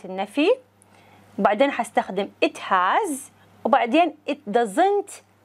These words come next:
have، وأيضًا it has got، وراح نستخدمهن اثنيناتهن بالنفي.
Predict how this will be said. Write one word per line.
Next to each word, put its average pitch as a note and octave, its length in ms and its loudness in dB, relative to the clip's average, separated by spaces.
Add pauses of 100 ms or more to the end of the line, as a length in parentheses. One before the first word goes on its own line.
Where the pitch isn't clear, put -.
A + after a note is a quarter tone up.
have، F#3+ 560 -4
وأيضًا A#3 560 4 (460)
it - 140 0 (120)
has A3+ 400 0
got، C4 420 -2 (540)
وراح C#4+ 240 0
نستخدمهن F4 680 -2
اثنيناتهن A#4 760 0
بالنفي. A3 520 -4